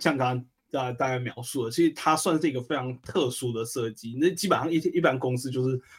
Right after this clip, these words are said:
反正你有董事会嘛，啊，董事会就直接，啊，控制这整个公司的，嗯，算财务嘛，就是反正因为他们基本上就是入股嘛。那，呃，主-，主要做事的人可能是执行长在这边，然后，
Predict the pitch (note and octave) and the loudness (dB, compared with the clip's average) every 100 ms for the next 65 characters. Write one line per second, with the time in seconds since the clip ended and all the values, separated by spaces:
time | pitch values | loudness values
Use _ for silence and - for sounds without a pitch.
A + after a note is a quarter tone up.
0 | _ B2+ C3+ C3+ A#2 G#2 C#3 B2 C3 A2+ | _ 2 2 2 0 -2 0 4 2 2
1 | G#2 A2 B2 B2 A2+ D#3 D3 D3 C3+ B2 | -8 -8 -4 -4 0 6 6 6 2 -4
2 | A#2+ B2 B2 B2+ - _ _ _ C3+ A#2+ | -4 2 2 0 -6 _ _ _ 0 0
3 | A#2+ D3 C3+ C3+ C3 C3 A#2+ A#2 A#2 A#2 | 2 2 2 0 0 0 0 -4 -4 -4
4 | B2 A#2+ C3 B2+ A#2+ A2+ - A#2 A#2 D3 | -4 -2 0 2 0 -4 -8 -10 -4 -2
5 | B2+ - A#2 B2+ B2+ A#2+ A2+ A#2+ A#2+ A2+ | -2 -2 0 0 0 -2 -2 -4 -2 -4
6 | A#2 A#2+ C#3+ C3+ D#3+ C#3 F3+ C3+ B2 C3 | -6 -2 0 2 2 2 2 2 2 2
7 | C3+ C#3 B2 - - _ _ _ _ - | 2 2 0 -6 -20 _ _ _ _ 2
8 | C#3+ A#2+ A#2+ A#2 C3 A2+ A#2 A#2+ C3 B2 | 4 4 0 -2 -2 -2 -2 -4 -6 -4
9 | B2+ D3 F3 C3+ D3 A2+ G#2+ G#2 G#2+ B2+ | 2 8 10 10 8 6 0 -8 -4 -2
10 | B2 A#2+ B2+ A#2+ - - A#2+ G#2+ A#2 G2 | -2 -2 -2 -2 -2 -6 -6 -6 -8 -12
11 | F2+ _ _ A#2 G#2+ A2+ A2+ | -12 _ _ -10 -4 -2 -2